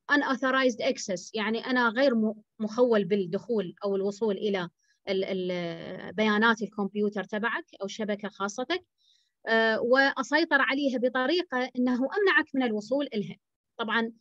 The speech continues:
آه، يعني أنا أعرف الكثير من الزملاء تعرضوا لهذا ال-، ال-، الهجوم،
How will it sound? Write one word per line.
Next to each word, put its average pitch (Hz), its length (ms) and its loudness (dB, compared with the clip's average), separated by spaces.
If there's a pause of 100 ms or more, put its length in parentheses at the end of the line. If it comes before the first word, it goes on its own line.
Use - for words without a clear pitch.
(240)
آه، 208 760 -4
يعني 233 400 -4
أنا 233 100 0
أعرف 226 380 -2
الكثير 226 420 -2
من 220 140 0
الزملاء 208 560 0 (160)
تعرضوا 214 460 0
لهذا 220 440 -2
ال-، 240 220 -6
ال-، 185 220 -4
الهجوم، 185 760 -4